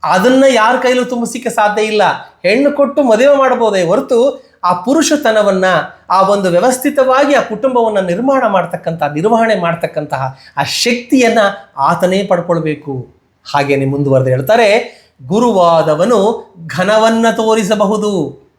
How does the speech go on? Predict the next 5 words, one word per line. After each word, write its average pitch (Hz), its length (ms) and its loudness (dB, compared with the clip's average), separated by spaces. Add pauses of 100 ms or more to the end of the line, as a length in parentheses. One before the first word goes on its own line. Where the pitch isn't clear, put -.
(360)
ಆದರೆ 165 760 0 (100)
ಆ 147 360 2
ಘನದಲ್ಲಿ 226 920 0
ಮನವನ್ನ 226 640 2
ನಿಲ್ಲಿಸುವುದು 247 960 -2